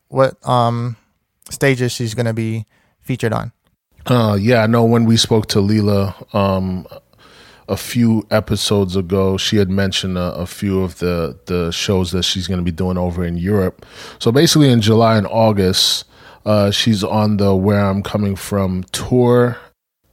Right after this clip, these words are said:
Speaker 2: I'm sorry if I get some of these names messed up. They're European names, <laughs> so I'll try my best. So, uh, the first one is Sphinx Mixed, uh, Festival. That's in Antwerp, Belgium.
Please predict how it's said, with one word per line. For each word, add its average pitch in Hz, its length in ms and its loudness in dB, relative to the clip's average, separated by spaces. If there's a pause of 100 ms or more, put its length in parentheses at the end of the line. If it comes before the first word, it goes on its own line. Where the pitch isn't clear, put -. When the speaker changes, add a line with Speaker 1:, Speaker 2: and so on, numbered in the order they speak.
Speaker 2:
I'm 117 120 2
sorry 113 440 4
if 104 200 0
I 101 180 2
get 98 300 -2
some 101 280 0
of 98 100 0
these 92 240 -4
names 98 640 -2
messed 98 380 -4
up. 113 280 0
They're 90 420 -4 (180)
European 117 600 0
names, 117 460 0 (440)
<laughs> - 200 -12
so - 140 0
I'll 110 160 4
try 113 240 2
my 107 140 2
best. 113 520 0 (340)
So, 113 460 0 (200)
uh, 104 260 2
the 101 100 -2
first 123 280 0
one 120 120 2
is 107 160 2
Sphinx - 600 -2
Mixed, 113 800 0
uh, 110 220 4
Festival. 117 580 0
That's 107 200 0
in 98 120 -2
Antwerp, 101 540 -2
Belgium. 110 640 0